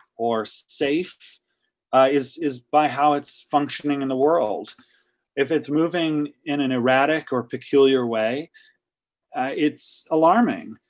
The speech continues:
Uh, it's either struggling,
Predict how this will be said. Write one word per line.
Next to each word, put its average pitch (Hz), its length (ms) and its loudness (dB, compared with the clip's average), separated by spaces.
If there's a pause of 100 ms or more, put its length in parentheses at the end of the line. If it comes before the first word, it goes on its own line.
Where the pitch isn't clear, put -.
(460)
Uh, 127 400 0
it's 131 240 -4
either 127 600 0 (680)
struggling, 160 1040 0